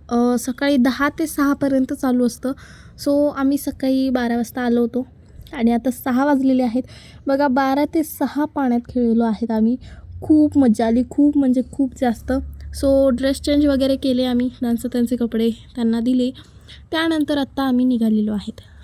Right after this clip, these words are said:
Finally मस्त एन्जॉय करून झालेला आहे. आत्ता निघालेलो आहे. तुम्ही आत्ता पाहिलं असेल, मी सेल्फीचा व्हिडिओ केला होता. कसं म्हणजे कशी स्किन झालेली आहे पाण्यातून. पाण्यातून बाहेर जरी आलं तरी असं वाटतं की अजून पाण्यातच आहे.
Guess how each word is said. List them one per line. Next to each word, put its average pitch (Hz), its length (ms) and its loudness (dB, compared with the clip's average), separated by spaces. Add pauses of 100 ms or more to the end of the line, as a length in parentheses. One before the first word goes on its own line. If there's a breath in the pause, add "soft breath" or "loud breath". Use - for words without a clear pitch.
(120)
Finally 262 580 0
मस्त 262 320 -4
एन्जॉय 247 380 0
करून 254 260 -2
झालेला 233 380 0
आहे. 226 240 -2 (460 loud breath)
आत्ता 254 240 -6
निघालेलो 254 420 0
आहे. 247 200 -4 (200)
तुम्ही 302 160 2
आत्ता 294 220 -2
पाहिलं 262 360 2
असेल, 269 340 0 (480 loud breath)
मी 262 180 4
सेल्फीचा 247 380 2
व्हिडिओ 240 260 2
केला 233 260 0
होता. 233 180 -6 (240)
कसं 262 500 -2
म्हणजे 269 300 0
कशी 277 240 0
स्किन 285 420 0
झालेली 262 340 2
आहे 254 200 -4
पाण्यातून. 247 540 0 (440 loud breath)
पाण्यातून 302 440 4
बाहेर 311 480 2
जरी 330 340 0
आलं 277 300 0 (100)
तरी 294 160 2
असं 311 260 0
वाटतं 294 340 -2
की 294 60 0
अजून 285 200 4
पाण्यातच 269 720 2
आहे. 277 100 4